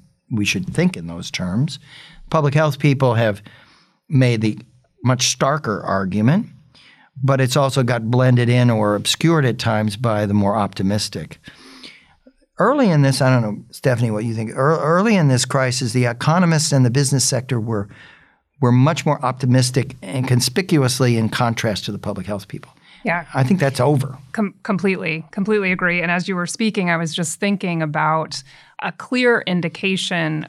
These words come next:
Speaker 2: of how the economic side kind of underestimated the impacts is just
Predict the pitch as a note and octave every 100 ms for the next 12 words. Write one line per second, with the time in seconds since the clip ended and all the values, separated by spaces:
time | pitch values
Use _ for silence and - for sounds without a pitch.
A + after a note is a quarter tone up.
0 | _ F3+ D#3+ D#3+ - F3+ E3 D#3+ D#3+ D#3
1 | D3 _ _ _ _ - E3 E3 E3+ E3
2 | _ G3 G3 F#3 F3+ G3 F#3 F#3 - E3+
3 | D#3+ D#3 - F3 D#3 - G3 F#3+ F3 D#3+
4 | - D#3+ D#3+ D#3 D3+ C#3+ D#3+ A3 G#3+ F3
5 | D#3+ D#3 - - - _ _ _ _ _
6 | F#3+ D3+ A3+ A3+ -